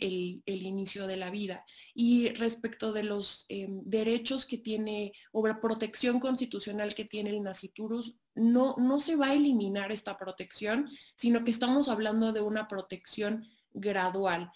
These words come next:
Eh, no va a ser lo mismo la protección que va a tener, eh, un feto o un embrión de, de un mes de vida a un, un bebé que ya, pues, tiene nueve meses.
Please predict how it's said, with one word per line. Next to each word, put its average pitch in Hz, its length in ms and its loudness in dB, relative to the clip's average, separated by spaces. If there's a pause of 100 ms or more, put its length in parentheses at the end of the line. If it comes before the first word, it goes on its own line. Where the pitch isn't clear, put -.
(240)
Eh, 196 440 -2
no 226 220 4
va 233 80 2
a - 20 -2
ser 220 220 0
lo 226 100 2
mismo 220 320 2
la 202 180 -2
protección 214 640 -6
que 208 120 -8
va 196 100 -6
a 196 60 -10
tener, 208 440 -6 (240)
eh, 196 220 -6
un 220 200 -4
feto 226 380 -4
o 208 120 -6
un 208 180 -4
embrión 208 520 -2
de, 180 300 -8 (260)
de 180 160 -6
un 208 220 0
mes 226 420 0 (240)
de 208 140 -4
vida 233 460 0 (280)
a 180 560 0
un, 202 440 -2
un 208 180 0
bebé 208 320 0
que 208 140 -6
ya, 185 160 -6
pues, - 180 -14
tiene 180 420 -6
nueve 180 360 -2
meses. - 520 -8